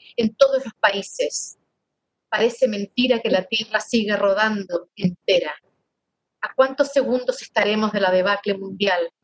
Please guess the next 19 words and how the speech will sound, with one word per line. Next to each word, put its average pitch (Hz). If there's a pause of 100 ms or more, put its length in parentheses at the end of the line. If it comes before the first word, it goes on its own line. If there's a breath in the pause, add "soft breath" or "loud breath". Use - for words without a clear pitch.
(320)
¿A 190
medio 220
minuto?", 220 (240)
dice, 175 (380)
levantando 226
una 208
voz 208
de 214
pájaro 208
herido. 185 (840)
"¿Cuál 277
es 277
la 247
última 240
cuenta 233
del 208
reloj 196
del 220
apocalipsis?". 190